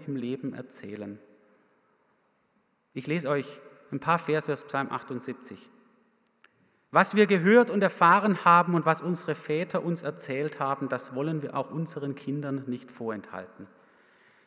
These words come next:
Denen, die nach uns kommen, wollen wir von den großartigen Taten des Herrn erzählen,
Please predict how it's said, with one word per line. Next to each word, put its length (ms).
Denen, 340
die 100
nach 260
uns 280
kommen, 400
wollen 300
wir 100
von 180
den 160
großartigen 840
Taten 400
des 240
Herrn 240
erzählen, 560